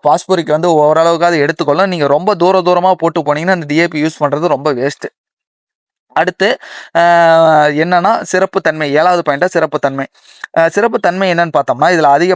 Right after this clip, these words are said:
பாஸ்பரஸ் நாற்பத்தாறு சதவீதம் இருக்கிறதுனால வேகமான செயல்படும் நைட்ரஜன் பன்னெண்டு சதவீதம் இருக்கு. அதே மாதிரி அடிப்படை உரமான சிறந்தது. அதே மாதிரி ஆரம்பத்தில் பூக்கும் திறன் மற்றும் விளைச்சல் அதிகரிக்கவும், பெரும்பாலான பயிர்களுக்கு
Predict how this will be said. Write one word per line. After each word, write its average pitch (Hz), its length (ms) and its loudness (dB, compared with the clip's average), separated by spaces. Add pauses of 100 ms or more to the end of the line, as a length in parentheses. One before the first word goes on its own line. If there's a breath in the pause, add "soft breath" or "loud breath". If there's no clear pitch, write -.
பாஸ்பரஸ் 160 360 0
நாற்பத்தாறு 139 340 0
சதவீதம் 143 340 -2
இருக்கிறதுனால 120 640 0 (260 loud breath)
வேகமான 180 440 0
செயல்படும் 156 440 0
நைட்ரஜன் 151 440 0
பன்னெண்டு 131 220 -2
சதவீதம் 131 400 -2
இருக்கு. 110 220 -2
அதே 170 200 2
மாதிரி 170 220 2
அடிப்படை 170 400 0
உரமான 139 500 0
சிறந்தது. 131 560 -2 (460)
அதே 156 160 0
மாதிரி 165 200 2
ஆரம்பத்தில் 190 640 0
பூக்கும் 196 360 -2
திறன் 175 240 -2
மற்றும் 185 400 -2 (260 loud breath)
விளைச்சல் 190 320 0
அதிகரிக்கவும், 151 640 0 (1040)
பெரும்பாலான 202 420 2
பயிர்களுக்கு 185 640 0